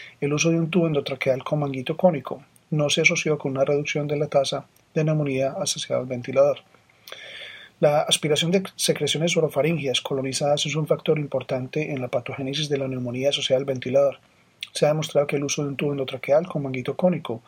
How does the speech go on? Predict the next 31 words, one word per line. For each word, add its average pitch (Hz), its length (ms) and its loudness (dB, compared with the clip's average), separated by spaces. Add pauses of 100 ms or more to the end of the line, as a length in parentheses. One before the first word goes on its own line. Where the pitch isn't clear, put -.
(340)
reduce 151 320 0
la 165 80 4
aspiración 143 420 -2
alrededor 139 380 0
del 143 100 0
manguito, 143 420 -4 (680)
pero 147 160 2
si 143 80 0
estas 180 240 0
propiedades 160 360 0
son 175 100 0
eficaces 151 460 0
en 151 80 0
la 143 60 0
reducción 135 360 -2
de 151 80 0
la 151 100 2
neumonía 131 360 -2
asociada 139 260 -2
al 143 60 -8
ventilador 135 480 -2
no 135 120 -6
se 139 120 -2
conoce. - 360 0 (1900)
En 156 120 2
este 156 180 0
estudio, 160 460 2
los 139 140 -2
autores 147 340 0
encontraron 147 560 -2
que 131 240 -2